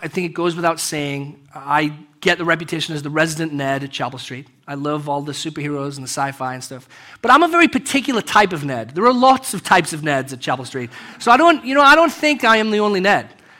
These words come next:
For example, it is without question that Jeff Frazier is a C S Lewis nerd.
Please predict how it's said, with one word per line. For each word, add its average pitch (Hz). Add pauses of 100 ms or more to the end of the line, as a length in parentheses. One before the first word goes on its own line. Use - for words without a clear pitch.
(200)
For -
example, 233
it 196
is 214
without 233
question 247
that 156
Jeff 214
Frazier 196
is 147
a 139
C 185
S 151
Lewis 151
nerd. 107